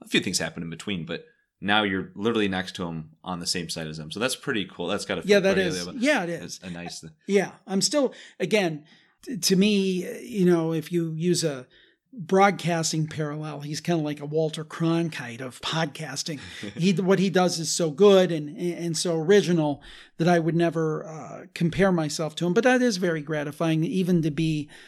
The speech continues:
Speaker 2: thought in even the, the, the same breath.
Speaker 1: And I just have one more question in,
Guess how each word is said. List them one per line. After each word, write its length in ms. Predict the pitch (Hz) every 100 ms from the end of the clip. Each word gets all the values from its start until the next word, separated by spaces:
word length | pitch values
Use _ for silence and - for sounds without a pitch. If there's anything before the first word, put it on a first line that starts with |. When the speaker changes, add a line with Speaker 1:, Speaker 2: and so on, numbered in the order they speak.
| - -
Speaker 2:
thought 400 | 185 175 170 165
in 80 | 165
even 500 | 165 165 156 151 143
the, 260 | 147 139
the, 320 | 143 139 143 147
the 120 | 151
same 280 | - 160 143
breath. 360 | 131 120 - - _ _ _ _
Speaker 1:
And 120 | - 110
I 40 |
just 120 | 117 120
have 240 | 90 - - _ -
one 240 | 92 110
more 180 | 113 101
question 520 | 90 - 92 - 87 82
in, 240 | 82